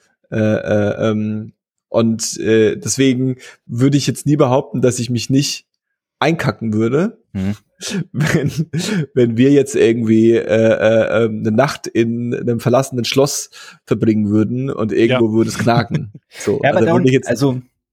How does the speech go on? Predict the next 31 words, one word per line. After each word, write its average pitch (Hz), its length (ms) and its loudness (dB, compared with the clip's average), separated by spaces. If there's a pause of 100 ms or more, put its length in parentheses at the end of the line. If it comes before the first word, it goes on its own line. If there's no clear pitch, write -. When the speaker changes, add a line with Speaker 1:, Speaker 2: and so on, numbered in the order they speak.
(500)
Speaker 2:
so 135 160 -2
meine 151 200 2
ich 170 80 -2
das 110 120 -10
gar 101 140 0
nicht 98 120 -4
mal. 92 140 0
Es 110 100 -2
geht 160 140 -2
ja 170 80 2
nicht, 196 240 0
es - 120 -2
geht 165 100 -4
ja 175 80 2
nicht 160 200 -2
darum, 151 500 0 (1120)
Grusel 147 520 0
zu - 180 -2
empfinden 139 580 0
an 117 140 2
einem 120 100 2
Ort, 127 320 0
der 139 100 4
per 120 220 -2
se 135 180 0
schon 120 180 0
gruselig 117 520 -2
ist, - 380 -12
Speaker 1:
Mhm. 123 180 -8
Speaker 2:
sondern 117 280 2
Spuk - 640 -4